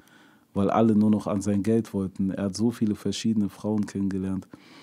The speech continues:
Er hat alles, a-, alle Art von Essen, was er jemals probieren wollte, hat er schon gegessen. Nix hat ihm mehr geschmeckt. Er hatte keinen ruhigen Schlaf mehr, weil er ganze Zeit an sein Geld denken musste,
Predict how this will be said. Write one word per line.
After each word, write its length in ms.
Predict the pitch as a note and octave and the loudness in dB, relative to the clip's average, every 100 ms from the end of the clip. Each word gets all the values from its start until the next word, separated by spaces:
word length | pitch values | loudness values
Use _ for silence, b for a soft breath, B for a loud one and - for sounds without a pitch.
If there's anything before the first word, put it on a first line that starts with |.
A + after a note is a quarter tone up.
| B B B B - _ - | B B B B -20 _ -2
Er 140 | G#2 | 0
hat 160 | G#2+ - | 0 -2
alles, 480 | G2+ C3 C#3+ B2 - | 2 4 2 0 -2
a-, 200 | - - | -4 -2
alle 280 | A#2+ D3 C#3+ | 0 2 2
Art 240 | A2 C3 - | 2 0 0
von 180 | A2+ | -2
Essen, 400 | G#2+ B2+ - A2+ | 0 0 0 0
was 180 | G2+ - | 0 -2
er 140 | G#2 G2+ | -2 0
jemals 420 | G2+ B2 A2+ - | 2 2 2 0
probieren 420 | - G2+ A2 G#2 | -6 0 0 0
wollte, 260 | G2+ G2 G2 | -2 -2 -6
hat 160 | G2+ | -4
er 60 | G2 | -6
schon 220 | - G2 | -4 -4
gegessen. 680 | F#2 F#2 G#2+ - G2 A2 G#2 | -2 -2 -4 -2 -4 -4 0
Nix 300 | A2 B2 - | 2 2 -2
hat 180 | G2+ | -4
ihm 120 | F#2+ G2 | -2 -2
mehr 100 | F#2+ | -2
geschmeckt. 540 | F#2 - G2+ G2+ _ _ - b b b b b b | -6 -4 -6 -6 _ _ -20 b b b b b b
Er 100 | - | -2
hatte 180 | G#2 A2 | 0 -2
keinen 280 | - A#2+ A#2 | 0 2 4
ruhigen 360 | A2+ A2+ G#2 G2 | 4 2 2 -2
Schlaf 420 | - A2+ A#2 - | 0 0 0 0
mehr, 220 | F#2+ F2 | -2 0
weil 160 | F#2 F#2+ | -2 -2
er 80 | |
ganze 300 | F2+ A2+ B2 | 0 0 0
Zeit 180 | G#2 F#2 | -2 -2
an 120 | F2+ | -4
sein 200 | F2+ F2 | -2 -2
Geld 260 | E2+ G#2 G#2 | 0 -2 -2
denken 280 | E2 D#2 D#2+ | -6 -6 -6
musste, 380 | E2+ - F#2+ | -6 -6 -10